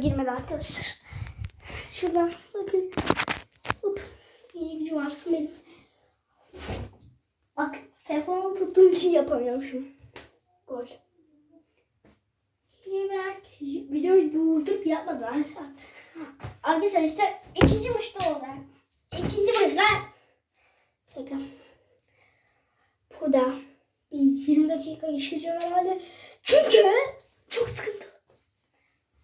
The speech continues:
Değil tabii ki. Gör-, görmeniz bir şey var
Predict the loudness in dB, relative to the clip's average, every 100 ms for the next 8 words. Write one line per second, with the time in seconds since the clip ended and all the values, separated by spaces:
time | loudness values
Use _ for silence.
0 | _ _ _ _ _ _ _ _ _ -6
1 | -4 -4 -6 -8 -14 -20 _ _ _ _
2 | _ _ _ _ _ _ _ _ _ _
3 | _ _ _ _ _ _ -20 -20 _ _
4 | _ _ -20 -20 -20 -20 _ _ _ _
5 | _ _ _ _ _ _ _ _ _ 0
6 | 6 6 8 6 6 4 0 0 -4 -4
7 | 0 2 8 10 8 4 -4 -2 -2